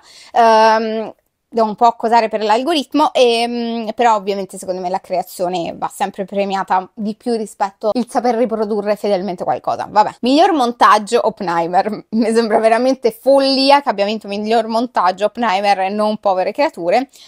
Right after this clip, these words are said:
C'era anche, eh, Anatomia di una caduta, Killers of the Flower Moon e La zona di interesse.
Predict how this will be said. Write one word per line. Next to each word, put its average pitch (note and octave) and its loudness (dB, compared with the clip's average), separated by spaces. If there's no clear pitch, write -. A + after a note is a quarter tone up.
C'era G#4 -2
anche, F4 2
eh, B3 4
Anatomia B3+ 2
di G#3+ -4
una G#3 -4
caduta, E4+ 0
Killers G#3 -2
of G#3+ -4
the G#3 -4
Flower G#3 0
Moon F#3 -4
e G3 -2
La G#3 0
zona F3+ -4
di F#3+ -4
interesse. F#3 -6